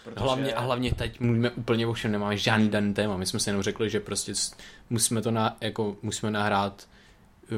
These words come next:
Speaker 2: eh, ten, tu první věc, kdy jako se, seznámíme jako vlastně s-, o co tady půjde, nebo takhle, aspoň trošku.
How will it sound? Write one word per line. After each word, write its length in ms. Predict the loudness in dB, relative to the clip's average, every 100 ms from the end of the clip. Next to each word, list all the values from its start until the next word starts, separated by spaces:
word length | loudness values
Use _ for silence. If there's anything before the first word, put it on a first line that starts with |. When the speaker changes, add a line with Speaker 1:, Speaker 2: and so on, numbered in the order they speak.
| -2 -2 -4
Speaker 2:
eh, 20 |
ten, 240 | -2 -4
tu 120 | -2
první 340 | -2 2 4 4
věc, 300 | 4 2 -2
kdy 360 | -2 0 0 -2 -2
jako 260 | -4 -4
se, 200 | -6 -8
seznámíme 960 | -6 -6 -4 -4 -2 0 0 0 -2 -4
jako 240 | -6 -8 -8
vlastně 340 | -8 -8 -8
s-, 340 | -8 -10 -12 -10
o 100 | -10
co 160 | -8
tady 180 | -6 -6
půjde, 300 | -6 -6 -4
nebo 200 | -6 -8
takhle, 300 | -8 -6 -8 -10
aspoň 260 | -6 -4
trošku. 420 | -2 -4 -4 -6